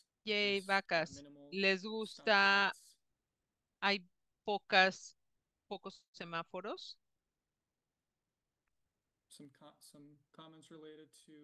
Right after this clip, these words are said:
Speaker 1: multimodal decisions, you know,
Speaker 2: Hay
Speaker 1: needing a separate
Speaker 2: varios
Speaker 1: bike and
Speaker 2: comentarios
Speaker 1: multi-use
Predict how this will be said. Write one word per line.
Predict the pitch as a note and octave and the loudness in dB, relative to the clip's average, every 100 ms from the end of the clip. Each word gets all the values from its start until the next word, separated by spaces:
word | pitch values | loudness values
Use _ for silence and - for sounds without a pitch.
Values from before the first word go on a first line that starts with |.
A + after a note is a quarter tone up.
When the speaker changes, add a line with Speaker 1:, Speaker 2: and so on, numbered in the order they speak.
| D3+ | -20
Speaker 1:
multimodal | D3+ D3+ D3 D3 D3 D3+ D#3+ D#3+ D#3+ E3 _ _ _ _ _ _ _ _ _ _ _ _ | -20 -20 -20 -20 -20 -20 -20 -20 -20 _ _ _ _ _ _ _ _ _ _ _ _ _
decisions, | C#3+ - D#3 D3+ D#3 D#3+ E3 E3 - _ _ _ _ D3+ _ | -20 -20 -20 -20 -20 -20 -20 -20 -20 _ _ _ _ _ _
you | C#3 | -20
know, | C3+ - | -20 -8
Speaker 2:
Hay | F#3 F3+ F3+ F3+ | -2 2 2 4
Speaker 1:
needing | |
a | |
separate | |
Speaker 2:
varios | F3+ F3+ F#3+ F#3+ F3+ F3+ - | 6 6 4 4 4 2 -8
Speaker 1:
bike | - | -10
and | |
Speaker 2:
comentarios | G3+ F#3+ F3+ G3 F3+ F3+ F3 | -6 -4 2 6 6 4 -2
Speaker 1:
multi-use | F#3 | -4